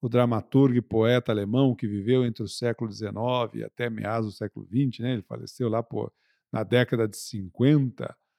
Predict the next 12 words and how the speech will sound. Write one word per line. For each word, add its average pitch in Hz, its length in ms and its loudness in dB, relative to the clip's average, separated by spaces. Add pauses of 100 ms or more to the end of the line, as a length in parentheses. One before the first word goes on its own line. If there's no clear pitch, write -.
(880)
É, - 480 -12
e 127 140 -2
ele 135 160 0
tem 143 100 6
uma 120 120 4
frase 127 340 4
muito 127 240 4
interessante 123 580 4
pra 123 200 4
mostrar 123 420 4
essa 117 200 2
dualidade 131 1080 6